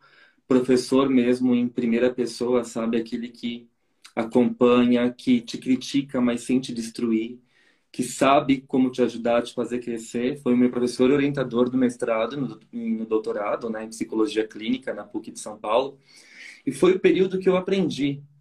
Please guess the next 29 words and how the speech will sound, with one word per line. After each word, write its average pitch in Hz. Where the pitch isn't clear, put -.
a 104
escrever. 101
Eu 113
escrevia 117
alguma 113
coisa, 151
mandava 117
pra 107
ele, 131
e 120
ele 113
falava 117
assim, 113
"Alexandre, 113
amplia 117
isso, 131
se -
coloca, 117
se -
ponha 151
no 120
texto, -
você 123
tá 139
muito 147
técnico, 120
não 160
tenha 170
medo", 123